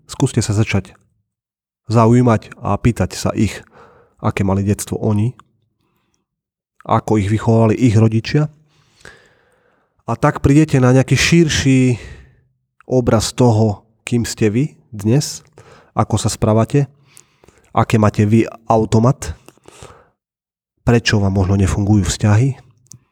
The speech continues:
prečo ste možno frustrovaní, nasratí na celý život. A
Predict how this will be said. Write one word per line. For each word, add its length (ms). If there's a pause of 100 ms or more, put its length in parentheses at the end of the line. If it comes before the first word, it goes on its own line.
(840)
prečo 300
ste 180
možno 240
frustrovaní, 640
nasratí 480
na 80
celý 300
život. 340 (2000)
A 120